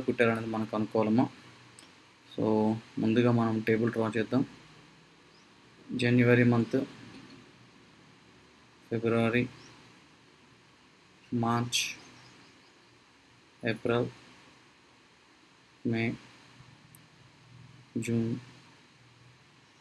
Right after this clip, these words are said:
జూలై, ఆగస్ట్, సెప్టెంబర్, అక్టోబర్. మొత్తం టెన్ మంత్స్, టెన్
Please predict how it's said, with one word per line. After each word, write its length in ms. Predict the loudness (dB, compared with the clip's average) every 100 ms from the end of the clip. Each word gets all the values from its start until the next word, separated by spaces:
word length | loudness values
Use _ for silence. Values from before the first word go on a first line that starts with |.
| -20 _ -20 -20 -20 -20 -14 -8
జూలై, 300 | -4 -2 -2 -4 -8 -20 -20 -20 -20 -20 _ _ -20 _ _ -20 -20 -20 -20 -20 -20 -20 -20 _ -20 -14
ఆగస్ట్, 360 | -6 -4 -4 -6 -14 -20 -20 -20 -20 -20 _ _ _ _ _ _ _ _ _ -14 -8
సెప్టెంబర్, 560 | -8 -4 -2 0 -2 -4 -14 -20 -20 -20 -20 -20 -20 -20 _ -12 -12
అక్టోబర్. 420 | -8 -8 -10 -16 -20 -20 -20 -20 -20 -20 -20 -6
మొత్తం 280 | -4 2 6 6 6
టెన్ 200 | 6 8 6 6
మంత్స్, 380 | 4 4 4 2 0 -14 -20 -20 -20 -20 -20 -20 -20 _ _ -20 -20 0
టెన్ 180 | 2 2